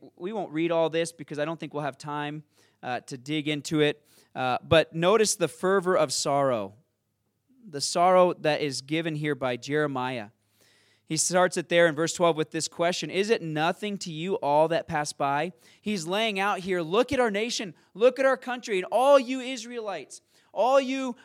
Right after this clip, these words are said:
uh, uh, Jewish, uh, uh, uh, kinfolk, as you walk by and pass through now this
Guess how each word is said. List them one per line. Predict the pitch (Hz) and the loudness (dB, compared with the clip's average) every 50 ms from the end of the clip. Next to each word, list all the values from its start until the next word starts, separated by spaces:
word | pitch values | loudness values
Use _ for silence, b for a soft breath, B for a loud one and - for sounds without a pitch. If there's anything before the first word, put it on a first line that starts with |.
| B | B
uh, | - 208 208 185 - | 0 2 2 4 4
uh, | 165 190 | 2 2
Jewish, | 165 151 139 156 220 254 277 277 262 - - - _ _ _ _ | 2 -2 -4 -4 -2 0 0 0 -2 -2 -6 -12 _ _ _ _
uh, | |
uh, | 214 | -8
uh, | 208 208 190 185 185 - - 180 175 - 180 | -6 -4 -4 -4 -4 -6 -6 -8 -10 -12 -14
kinfolk, | _ - 269 277 269 233 - 240 214 175 156 170 | _ -14 -14 -14 -14 -8 -4 -2 -2 -2 -4 -6
as | 180 175 170 | -10 -8 -8
you | 226 240 226 | -6 -6 -6
walk | 208 226 247 262 277 285 - 196 | -2 2 4 4 4 2 0 -4
by | 202 247 240 247 233 | -6 -4 -4 -2 -4
and | 214 190 170 - | -6 -8 -10 -12
pass | 180 214 240 254 247 - - | -10 -6 -6 -4 -4 -6 -6
through | - 233 254 254 | -8 -8 -8 -8
now | 233 214 208 196 190 | -6 -4 -2 -2 -2
this | 170 180 180 170 - | -2 -4 -6 -6 -8